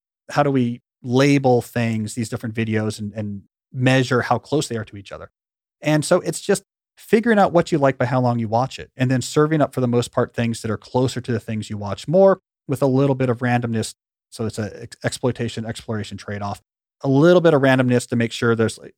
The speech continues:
there might be other components within this multidimensional space that are interesting to you. So making sure they're not missing it. But it mainly just says, "How long did you watch each thing?" That's the main information it looks at. But it, but it turns out that if you commit to that, and that's what they're doing, a beautiful full screen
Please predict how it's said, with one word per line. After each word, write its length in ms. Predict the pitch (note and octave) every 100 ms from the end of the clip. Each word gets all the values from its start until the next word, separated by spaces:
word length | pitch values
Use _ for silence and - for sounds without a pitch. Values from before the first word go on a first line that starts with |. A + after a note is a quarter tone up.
| -
there 200 | D3 C#3
might 160 | C3+ B2+
be 140 | C3
other 480 | C3 C3 B2+ A#2+ G#2+ _ _
components 720 | - B2+ - - C3+ A#2 A2+ -
within 320 | A2+ A#2+ A2
this 160 | G#2+
multidimensional 720 | - A2 A2+ G#2+ G#2 G2 - G2
space 300 | - G2+ -
that 80 |
are 40 | G2+
interesting 420 | A#2 A2+ - G2
to 100 | -
you. 40 |
So 120 | F#2+ D3
making 260 | B2+ C3
sure 160 | A2 A2
they're 120 | G#2
not 180 | G#2 -
missing 240 | G#2+ -
it. 140 | G2 - _
But 100 | -
it 80 | E3+
mainly 240 | E3+ G#3+ G#3+
just 160 | D#3+
says, 220 | - C3 - _ _ _
"How 140 | - D3
long 180 | C#3 C3
did 120 | A#2
you 80 | A2
watch 280 | G#2+ A2
each 160 | G2 -
thing?" 160 | D#2 D#2 _ _
That's 240 | C#3+ - -
the 80 |
main 240 | E3+ C#3+ D3
information 520 | C3+ C#3 A#2+ A2+ A#2
it 60 | G#2
looks 220 | D3 -
at. 140 | D#2+
But 100 | -
it, 100 | C#3+
but 100 | D3
it 100 | D3+
turns 300 | - G#3+ A#3
out 240 | F#3+ C#3 -
that 100 | A#2+
if 160 | A2
you 220 | B2+ A#2 - _ _
commit 420 | - C3 D#3 B3 -
to 100 | G#2+
that, 220 | F#2 D2+
and 80 | C#3
that's 180 | F3+ -
what 120 | G#3+
they're 100 | F#3
doing, 300 | E3+ E3+ E2+ _ _ _ _ _
a 80 | C3
beautiful 600 | A2 B2+ G3 A3 - G#3
full 400 | - - E3+ F#3
screen 640 | - - D3+ D3+ D#3 C#3+